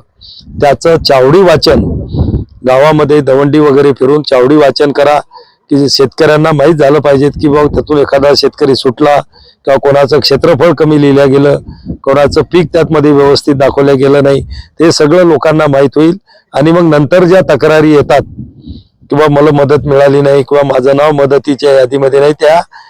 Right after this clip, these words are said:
अ, त्याला तेथे वाव राहणार नाही आणि म्हणून सगळ्या बारीक सारीक गोष्टीच्या सूचना या संबंधित अधिकारी कर्मचाऱ्याला आम्ही दिलेल्या आहेत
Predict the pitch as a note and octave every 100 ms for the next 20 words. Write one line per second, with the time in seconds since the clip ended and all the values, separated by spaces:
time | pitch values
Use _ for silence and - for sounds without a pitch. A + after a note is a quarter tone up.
0 | - _ C#3 C#3+ C#3+ - C#3 D3 D3+ C#3
1 | D3+ C3+ C#3 B2 A#2+ A#2+ A#2 G2+ - _
2 | _ _ C3+ D3 D#3 D#3 C#3+ D#3 D#3 C3
3 | C#3 D#3+ - C#3+ E3 D#3+ - - C#3+ C3+
4 | - D3+ D#3 C#3+ - C3 F3+ C#3 F#2+ -
5 | _ _ - C#3+ - C3 C#3+ C#3+ D#3+ -
6 | - - - - B2+ D3+ D3+ D3 C#3+ C3+
7 | C#3 B2+ C3+ C#3 C3+ C3+ B2+ B2 C3 C3
8 | C3+